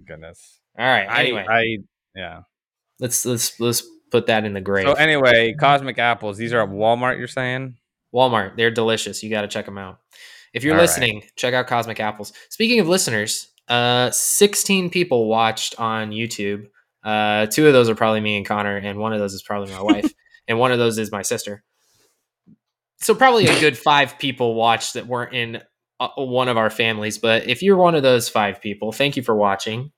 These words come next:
Speaker 2: Uh, I really appreciate it. Uh, and,
Speaker 1: Uh, me
Speaker 2: uh,
Speaker 1: too.
Speaker 2: I really appreciate it.
Speaker 1: Oh my goodness.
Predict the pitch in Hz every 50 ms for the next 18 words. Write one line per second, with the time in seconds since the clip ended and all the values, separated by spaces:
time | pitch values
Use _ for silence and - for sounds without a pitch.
0 | _ - 113 107 107 107 110 117 120 117 113 104 104 - 107 - - - 104 104
1 | 110 127 123 - _ _ - - - - _ _ _ _ - 113 107 107 107 107
2 | 104 80 95 113 113 113 113 113 113 113 113 110 113 110 113 113 110 110 110 151
3 | 139 120 123 147 156 - _ _ _ _ _ _ _ _ _ _ _ _ _ _
4 | _ _ _ _ _ _ _ - - - - - - - - - - _ _ _
5 | _ _ _ _ _ _ _ _ - 139 139 139 131 123 120 110 104 - 120 113
6 | - - 107 107 107 113 123 - - _ _ _ _ _ _ _ _ - 107 107
7 | 98 92 90 85 82 80 87 85 82 87 - - - _